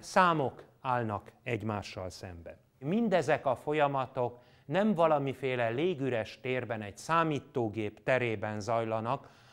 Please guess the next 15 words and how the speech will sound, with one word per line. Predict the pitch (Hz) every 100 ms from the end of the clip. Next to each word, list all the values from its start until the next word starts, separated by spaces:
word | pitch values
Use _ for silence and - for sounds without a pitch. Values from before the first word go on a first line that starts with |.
| - -
hanem | 170 165 151
az | 139 -
életben, | 196 202 180 165 160 175 196 -
a | 151
valóságban, | 139 196 196 165 - 151 139 120 123 147 160 - - -
ahol | - 165 185
azért | 175 156 160 156 -
mindig | 185 240 208 190 - -
arra | 156 190 175 156
is | 147 123 -
oda | 160 156 -
kell | 135 123
figyelnünk, | - 135 131 127 117 117 123 135 - _ _ _ _ _
hogy | - 170 165 -
a | 147 139